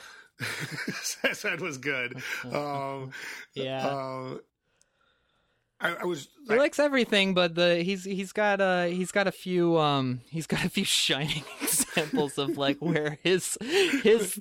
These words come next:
Speaker 2: things that he likes <laughs> work out.
Speaker 1: Things that he really likes, yeah. Um, yeah, um, that's true. But, uh, <laughs> so I, I, I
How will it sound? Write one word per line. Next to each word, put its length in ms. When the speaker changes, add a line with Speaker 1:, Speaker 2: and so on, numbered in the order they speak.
Speaker 2:
things 320
that 140
he 160
likes 920
<laughs> 180
work 480
out. 340
Speaker 1:
Things 240
that 100
he 80
really 300
likes, 420
yeah. 200
Um, 760
yeah, 360
um, 840
that's 220
true. 340
But, 220
uh, 320
<laughs> 260
so 160
I, 140
I, 240
I 180